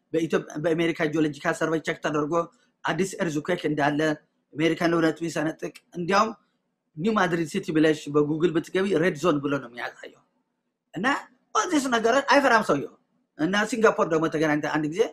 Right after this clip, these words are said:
ሱናሚ እንደሚመጣ ተናግሮ ለአገሮች ሁሉ እንዲጻፍ አደረገ። እሱ ምንም አይፈራም።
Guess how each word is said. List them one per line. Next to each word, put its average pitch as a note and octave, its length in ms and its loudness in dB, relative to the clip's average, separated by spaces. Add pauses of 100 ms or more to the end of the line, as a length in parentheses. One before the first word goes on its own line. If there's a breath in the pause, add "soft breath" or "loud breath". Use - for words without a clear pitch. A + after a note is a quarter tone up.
(320)
ሱናሚ F#3 340 0
እንደሚመጣ E3 480 2 (100)
ተናግሮ D3+ 380 0 (100)
ለአገሮች F3+ 460 0
ሁሉ B3 140 -6
እንዲጻፍ E3+ 360 -4
አደረገ። - 220 -12 (360 soft breath)
እሱ D4 140 4 (260)
ምንም G#4+ 240 2
አይፈራም። F#3 400 4